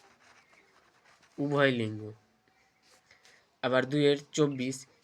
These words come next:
একই খাদ্যর জন্য দুইটির ভিন্ন প্রজাতির পাখির মধ্যে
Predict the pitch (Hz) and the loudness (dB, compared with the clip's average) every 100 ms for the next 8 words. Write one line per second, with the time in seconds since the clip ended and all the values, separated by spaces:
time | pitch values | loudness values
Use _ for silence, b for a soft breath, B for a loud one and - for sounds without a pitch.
0 | _ 147 151 196 190 - 143 143 139 139 | _ 4 4 2 2 4 2 4 2 0
1 | 139 139 139 139 147 156 B _ 139 156 | 2 2 2 2 0 -2 B _ -2 0
2 | 180 - 185 151 117 156 180 175 170 156 | 0 -4 -4 -4 0 0 0 -2 2 2
3 | 151 151 147 139 135 156 151 139 123 131 | 2 -2 2 0 2 0 0 0 0 -4